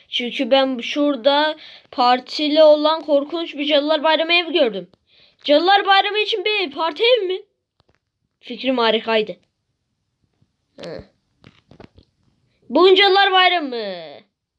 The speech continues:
Herkes nerede? Evet çocuklar, şakalandınız.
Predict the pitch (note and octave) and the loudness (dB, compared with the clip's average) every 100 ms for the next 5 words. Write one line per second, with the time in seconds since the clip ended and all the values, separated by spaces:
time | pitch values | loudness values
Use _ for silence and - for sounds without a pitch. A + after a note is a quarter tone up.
0 | _ _ _ - A#3+ D4 A#3+ D#4+ F4 C#4 | _ _ _ -10 0 0 2 0 0 -6
1 | - - - _ _ _ _ _ _ _ | -8 -10 -10 _ _ _ _ _ _ _
2 | _ _ _ _ _ G#3 A3 C4 C4 - | _ _ _ _ _ -8 -2 -2 -4 -8
3 | F#3+ - F3 F3+ - G#3 G3 G#3 G3+ G3 | -8 -8 -14 -8 -6 -4 -6 -6 -4 -4
4 | G3+ G3 G3 F3 | -6 -8 -8 -10